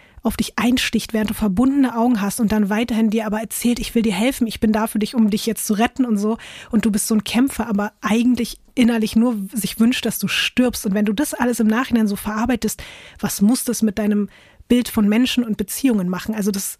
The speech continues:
das stelle ich mir so grauenhaft vor, wie man sich davon erholen kann. Boah.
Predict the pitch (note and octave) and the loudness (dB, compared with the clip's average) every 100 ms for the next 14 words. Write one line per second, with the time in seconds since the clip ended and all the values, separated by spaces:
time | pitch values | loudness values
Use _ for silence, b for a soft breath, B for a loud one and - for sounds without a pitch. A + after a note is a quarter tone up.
0 | - F#3+ - A3+ - A3 G#3 B3 A#3 A#3+ | -6 -4 0 0 2 0 2 0 2 2
1 | B3 A#3 - A3 A3 A3 G3+ - A3+ A#3 | 2 0 -2 0 2 2 0 -2 -4 0
2 | B3 A3+ E3+ A#3 B3 A#3 - G3+ G#3 A#3+ | 0 0 0 2 2 0 -2 -2 0 -2
3 | - - | -4 -6